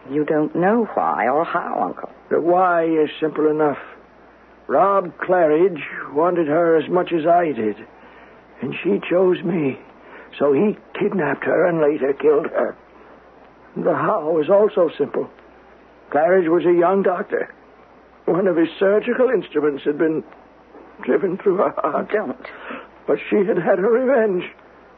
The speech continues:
Speaker 2: And I had mine. And that's what was miraculous.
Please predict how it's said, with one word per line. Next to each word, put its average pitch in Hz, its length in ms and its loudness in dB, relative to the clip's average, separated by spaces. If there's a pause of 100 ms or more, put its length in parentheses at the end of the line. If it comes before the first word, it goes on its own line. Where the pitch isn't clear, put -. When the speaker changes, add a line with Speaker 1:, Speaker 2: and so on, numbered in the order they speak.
(220)
Speaker 2:
And - 140 -2
I 160 180 4 (100)
had 214 120 2
mine. 240 440 2 (880)
And 214 180 0
that's - 420 -2
what 226 240 0
was 196 220 4
miraculous. 202 800 0